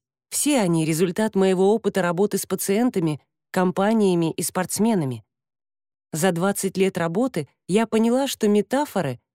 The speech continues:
правдивые истории и символизм —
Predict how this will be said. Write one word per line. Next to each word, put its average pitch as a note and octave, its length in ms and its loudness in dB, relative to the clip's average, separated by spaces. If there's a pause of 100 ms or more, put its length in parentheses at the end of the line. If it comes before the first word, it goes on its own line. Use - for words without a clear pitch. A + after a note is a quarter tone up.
(140)
правдивые G3 640 0
истории A3+ 540 0
и E3 140 -6
символизм — E3+ 840 -2